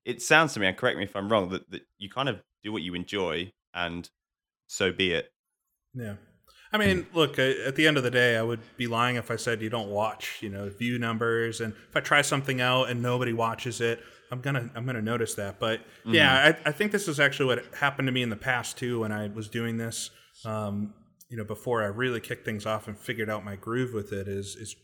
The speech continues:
Speaker 2: paying too much attention with metrics and things like that. Um, I, you know, sim racing is a niche, and very few
Speaker 1: Yeah.
Speaker 2: have been able to crawl out of that niche, uh, to make it, you know, a much bigger thing than it,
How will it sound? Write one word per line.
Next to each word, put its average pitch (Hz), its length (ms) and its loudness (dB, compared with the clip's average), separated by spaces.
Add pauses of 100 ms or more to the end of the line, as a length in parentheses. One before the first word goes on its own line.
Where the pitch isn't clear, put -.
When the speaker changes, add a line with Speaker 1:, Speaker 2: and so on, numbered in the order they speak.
(120)
Speaker 2:
paying 156 240 -2
too 151 140 -8
much 147 180 -4
attention 139 480 -6
with 101 160 -8
metrics 107 500 -8
and 104 160 -10
things 104 260 -10
like 98 200 -12
that. 104 280 -8 (460)
Um, 101 380 -6
I, 120 60 -8
you 113 140 -8
know, 120 60 -6
sim 175 240 -4
racing 165 360 -2
is 110 120 -6
a 107 80 -6
niche, 123 540 -6 (400)
and 107 440 -2 (320)
very 135 280 6
few 139 220 0
Speaker 1:
Yeah. 127 100 2
Speaker 2:
have 120 140 0
been 113 120 0
able 113 240 -2
to 117 100 -12
crawl 113 380 -2
out 110 180 -2
of 113 60 -4
that 117 240 -6
niche, 123 480 -6 (420)
uh, 107 200 -6
to 110 80 -10
make 107 260 -4
it, 107 240 -4
you 117 80 -12
know, 101 160 -8
a 98 40 -6
much 101 320 -6
bigger 120 280 -4
thing 120 260 -6
than 104 140 -4
it, 104 160 -6